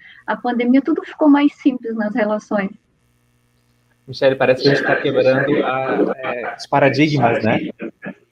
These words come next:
Speaker 1: Sim, com certeza. Assim, eu acho que a gente vinha,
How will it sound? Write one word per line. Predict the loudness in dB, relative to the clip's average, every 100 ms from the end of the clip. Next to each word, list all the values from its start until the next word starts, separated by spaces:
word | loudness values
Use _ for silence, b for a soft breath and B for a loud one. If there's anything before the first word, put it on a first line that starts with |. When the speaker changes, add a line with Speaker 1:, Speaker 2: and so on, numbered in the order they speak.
| _ _ _ _ _ _ _ _ _ _ _ _ -20
Speaker 1:
Sim, | _ 0 2 0 -6 b b b
com | 0 0
certeza. | 0 -4 0 0 0
Assim, | -2 -2
eu | -2
acho | -2 -4
que | -10
a |
gente | -6 -8 -10 _ _
vinha, | -8 0 2 2 0